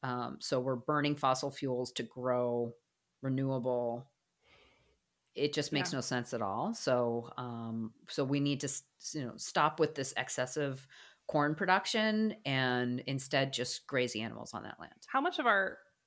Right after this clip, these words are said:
Speaker 2: corn crop in North America is going towards ethanol versus other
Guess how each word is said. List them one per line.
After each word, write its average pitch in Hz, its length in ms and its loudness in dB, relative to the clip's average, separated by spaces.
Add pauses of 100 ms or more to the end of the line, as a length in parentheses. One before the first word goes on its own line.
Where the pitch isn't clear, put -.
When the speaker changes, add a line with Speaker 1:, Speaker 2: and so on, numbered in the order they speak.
(300)
Speaker 2:
corn 226 280 -4
crop 190 360 2
in 190 340 -4
North 196 280 -4
America 185 380 -2
is 170 200 -8
going 180 340 -4
towards 170 460 -12
ethanol 175 500 -8
versus 170 760 -8 (460)
other - 340 -8